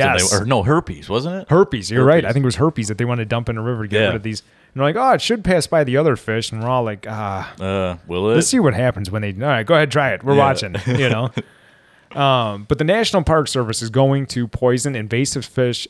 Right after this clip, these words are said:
Speaker 1: in northern Arizona. All right? Do you have any idea what fish we're talking about yet? The invasive fish we're talking about.
Speaker 2: In northern Arizona?
Speaker 1: In northern Arizona in the Colorado River.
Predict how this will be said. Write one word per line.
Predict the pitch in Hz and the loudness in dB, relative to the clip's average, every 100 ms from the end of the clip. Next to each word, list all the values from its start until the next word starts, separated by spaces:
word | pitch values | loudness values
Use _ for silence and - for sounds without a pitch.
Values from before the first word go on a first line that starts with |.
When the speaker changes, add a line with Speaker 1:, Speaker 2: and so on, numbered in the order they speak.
| - | -6
Speaker 1:
in | 123 131 - | -2 -2 -4
northern | 123 120 135 151 160 - | -6 2 4 4 0 -2
Arizona. | 127 131 127 113 113 104 - _ _ _ _ _ _ _ | -2 0 0 -2 -4 -8 -14 _ _ _ _ _ _ _
All | 107 | -6
right? | 104 110 - _ _ _ _ _ _ - - _ _ _ | -2 -2 -6 _ _ _ _ _ _ -20 -20 _ _ _
Do | - | 2
you | 131 | 4
have | 131 120 | 4 4
any | 135 143 | 2 2
idea | 131 | 2
what | 135 113 | 2 2
fish | 131 - | -2 -2
we're | 120 | -4
talking | 120 117 101 | -4 -4 -8
about | 87 69 | -10 -10
yet? | 82 - _ - _ _ | -14 -16 _ -20 _ _
The | 107 104 | -6 -2
invasive | 107 135 - 123 | 2 2 2 0
fish | 131 117 | 0 0
we're | 120 | -2
talking | 113 110 101 | -2 -2 -2
about. | 95 78 - - | -8 -10 -10 -8
Speaker 2:
In | 98 87 | -8 -4
northern | 87 104 104 107 | -2 0 0 -2
Arizona? | 98 98 82 87 104 | -2 -2 -4 -4 -2
Speaker 1:
In | 120 117 | -4 2
northern | 123 127 123 | 2 4 2
Arizona | 120 117 120 113 | 0 0 -2 -4
in | 110 | -6
the | 107 | -4
Colorado | 117 110 107 104 | -2 0 -2 -4
River. | 92 - | -8 -12